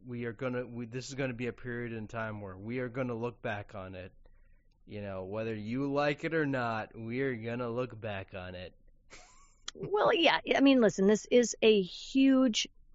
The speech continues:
Speaker 2: thing that has happened to us all. And, and there's been other things like this that have hit, like the flu of nineteen eighteen in the United States or other,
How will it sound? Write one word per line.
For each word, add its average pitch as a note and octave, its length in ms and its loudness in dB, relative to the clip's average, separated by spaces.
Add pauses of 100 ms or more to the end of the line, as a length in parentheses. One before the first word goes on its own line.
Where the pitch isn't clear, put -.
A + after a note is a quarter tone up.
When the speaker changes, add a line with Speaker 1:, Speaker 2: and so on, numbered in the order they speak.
(240)
Speaker 2:
thing G#3 220 8
that F#3 100 8
has F3 120 4
happened E3 420 2
to E3 140 0
us D#3+ 160 -2
all. D3+ 280 0 (600)
And, G3+ 280 6
and G3+ 260 4 (220)
there's A3 400 4
been A3 160 4
other G3+ 260 6
things G3+ 340 2
like F3+ 140 4
this F3 180 0
that F3 100 2
have E3 80 2
hit, F3+ 320 4
like F3 260 4
the F3+ 200 4 (280)
flu G#3 400 8
of F#3 80 6
nineteen F3+ 340 4
eighteen F3+ 320 4
in F3+ 80 6
the F3+ 60 8
United F3 280 6
States E3+ 520 4
or E3 160 0 (360)
other, F#3 300 6